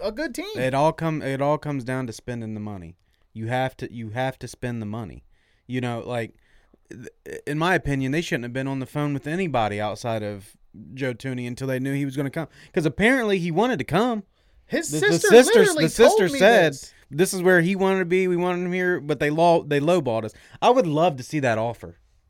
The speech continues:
Speaker 1: Oh, yeah, I didn't ask 'cause I, I was like, "Yeah,
Speaker 2: I
Speaker 1: this
Speaker 2: would
Speaker 1: is
Speaker 2: love
Speaker 1: probably
Speaker 2: to
Speaker 1: not
Speaker 2: see
Speaker 1: my
Speaker 2: that
Speaker 1: fucking
Speaker 2: offer.
Speaker 1: business."
Speaker 2: No,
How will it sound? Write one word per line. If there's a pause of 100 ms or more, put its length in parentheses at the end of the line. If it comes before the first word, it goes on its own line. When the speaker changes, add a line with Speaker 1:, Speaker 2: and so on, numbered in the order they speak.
(120)
Speaker 1:
Oh,
yeah,
I
didn't
ask
'cause
I,
I
was
like,
"Yeah,
Speaker 2:
I
Speaker 1:
this
Speaker 2:
would
Speaker 1:
is
Speaker 2:
love
Speaker 1:
probably
Speaker 2:
to
Speaker 1:
not
Speaker 2:
see
Speaker 1:
my
Speaker 2:
that
Speaker 1:
fucking
Speaker 2:
offer.
Speaker 1:
business."
Speaker 2:
No,